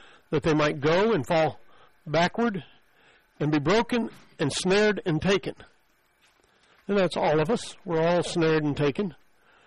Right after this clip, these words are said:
by failing to acknowledge the truths of the Word of God, you know, which we all do in,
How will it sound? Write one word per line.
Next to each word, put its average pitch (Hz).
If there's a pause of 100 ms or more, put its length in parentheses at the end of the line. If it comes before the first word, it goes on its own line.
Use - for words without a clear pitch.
(520)
by 143 (120)
failing 160
to 156
acknowledge 143
the 131
truths 151 (500)
of 147 (1500)
the 135
Word 135
of 117
God, 156
you 139
know, 143 (380)
which -
we 165
all 131
do 147
in, 123